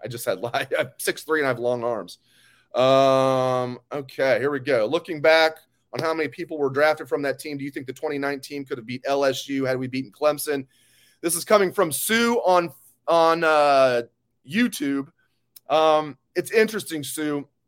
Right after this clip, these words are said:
Clearly, in my opinion, Ohio State and L S U were the two best teams in twenty nineteen. I still think Ohio State got screwed in that game against Clemson. I'll go to my grave believing that was complete nonsense. The replay official was either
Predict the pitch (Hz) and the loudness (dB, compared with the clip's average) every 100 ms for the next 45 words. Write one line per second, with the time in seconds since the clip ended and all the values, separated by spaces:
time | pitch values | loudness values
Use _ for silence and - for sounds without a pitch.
0 | _ _ _ _ _ - _ - 254 294 | _ _ _ _ _ -20 _ -2 0 2
1 | 247 180 180 170 175 156 147 151 156 135 | 0 2 2 2 0 -4 -2 0 0 0
2 | 151 120 139 139 131 135 131 113 135 127 | -6 -4 0 0 0 -6 -8 -10 -6 -4
3 | 120 - 127 110 - 120 117 110 - 110 | -4 -6 -10 -12 -10 -8 -8 -10 -12 -16
4 | 87 _ _ _ 127 143 180 180 151 156 | -16 _ _ _ -8 -6 -4 -2 2 2
5 | 147 151 131 - - 151 143 139 131 131 | 2 -2 -4 -6 -10 -10 -6 -2 -4 -2
6 | 135 131 131 117 123 - 135 135 131 131 | -4 -2 -4 -6 -8 -6 -4 -4 -4 -8
7 | 127 - _ _ _ _ _ 127 156 160 | -8 -14 _ _ _ _ _ 2 4 4
8 | 156 143 139 143 131 131 139 131 127 120 | 4 0 0 -2 -2 -6 -4 -2 -2 -4
9 | - 117 147 127 123 127 131 135 131 - | -10 -12 -8 -4 -2 -2 -2 -6 -6 -8
10 | 113 147 143 151 131 143 139 139 135 123 | -8 -6 -4 -2 -2 -2 -6 -4 -4 -4
11 | 117 131 131 127 120 113 | -6 -6 -4 -4 -4 -8